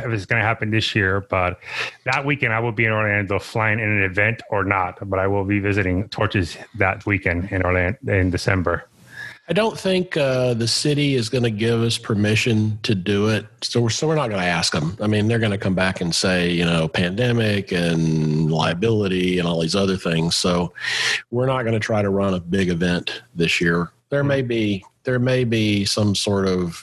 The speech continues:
Speaker 2: day fun fly or something. I don't know what Mike and Kyle have up their sleeve, but,
Speaker 1: Yeah.
Speaker 2: uh, we're not gonna do a big event simply because it's, it's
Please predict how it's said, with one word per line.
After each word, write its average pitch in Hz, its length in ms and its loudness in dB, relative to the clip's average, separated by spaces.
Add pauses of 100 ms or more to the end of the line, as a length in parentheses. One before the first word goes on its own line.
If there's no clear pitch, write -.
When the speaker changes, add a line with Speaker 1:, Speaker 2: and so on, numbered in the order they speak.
(120)
Speaker 2:
day 92 240 0
fun 92 360 0
fly 87 340 0
or 85 100 -2
something. 90 360 0
I 98 100 2
don't 98 100 0
know 92 100 2
what 85 220 -2
Mike 95 320 0
and 92 120 0
Kyle 101 440 0
have 98 200 2
up 101 180 -2
their 98 100 0
sleeve, 104 560 0
but, - 260 -2 (100)
Speaker 1:
Yeah. 110 140 2 (640)
Speaker 2:
uh, 98 260 0
we're 110 140 0
not 110 300 0
gonna 98 160 0
do 92 160 0
a - 20 0
big 87 220 0
event 87 440 0
simply 87 360 0
because 85 680 0 (280)
it's, - 500 -2 (140)
it's - 540 -2